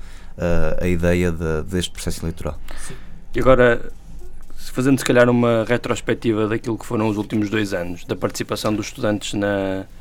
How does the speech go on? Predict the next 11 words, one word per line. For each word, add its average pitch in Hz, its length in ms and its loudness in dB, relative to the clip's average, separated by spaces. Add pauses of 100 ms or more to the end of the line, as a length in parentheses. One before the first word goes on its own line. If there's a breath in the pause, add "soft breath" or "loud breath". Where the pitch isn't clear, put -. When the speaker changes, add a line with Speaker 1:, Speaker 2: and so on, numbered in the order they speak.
(500 soft breath)
Speaker 2:
na 107 140 0
Universidade 110 500 2
do 110 80 0
Porto, 113 420 0 (360 loud breath)
ahm, 123 500 8
eu 139 120 2
perguntava-vos 135 760 2 (100)
o 120 60 -8
que 135 140 2
é - 20 4
que, 123 680 4